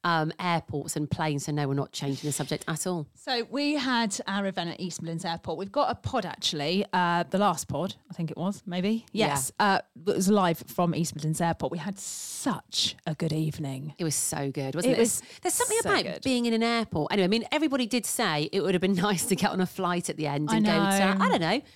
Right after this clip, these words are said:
Speaker 1: the
Speaker 2: Tenerife.
Speaker 1: Canaries or somewhere. It would have
Speaker 2: Yeah.
Speaker 1: been lovely. Um, but everyone had a great time. They had a behind the scenes kind of tour. They got to see things that people who normally go there wouldn't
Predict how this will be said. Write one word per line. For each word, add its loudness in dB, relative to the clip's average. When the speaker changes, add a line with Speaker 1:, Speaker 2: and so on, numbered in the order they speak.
Speaker 1:
the -4
Speaker 2:
Tenerife. 2
Speaker 1:
Canaries 2
or 2
somewhere. 0
It 2
would 4
have 2
Speaker 2:
Yeah. 4
Speaker 1:
been 2
lovely. 2
Um, 2
but 0
everyone 2
had 0
a -6
great 0
time. -6
They -2
had 0
a -2
behind 0
the 0
scenes -2
kind -6
of -4
tour. 0
They 0
got -6
to -2
see -4
things -4
that -6
people -4
who 0
normally 0
go -2
there -2
wouldn't -2